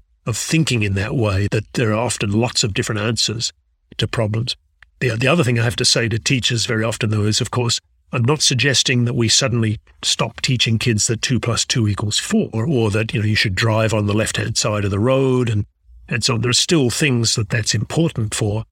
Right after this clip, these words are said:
It's more sort of rediscovering our ability to also think what's called thinking divergently. So it's looking for one question with lots of possible answers and just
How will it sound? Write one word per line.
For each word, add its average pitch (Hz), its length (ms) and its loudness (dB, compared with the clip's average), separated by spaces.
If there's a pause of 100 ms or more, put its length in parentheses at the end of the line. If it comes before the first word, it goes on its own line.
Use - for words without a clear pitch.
(200)
It's - 220 -2
more 143 420 2
sort 120 260 0
of 117 140 0
rediscovering 135 880 2 (320)
our 120 180 2
ability 113 460 2
to - 160 -2
also 123 480 0
think 120 520 -2
what's 160 260 0
called 120 360 0
thinking 117 380 0
divergently. 110 880 0
So 110 180 0
it's - 160 -2 (320)
looking 139 320 2
for 113 360 0 (120)
one 147 320 2
question 120 560 0
with 117 160 0
lots 117 360 2
of 110 100 -6
possible 113 400 0
answers 110 480 0
and 120 80 0
just - 160 -2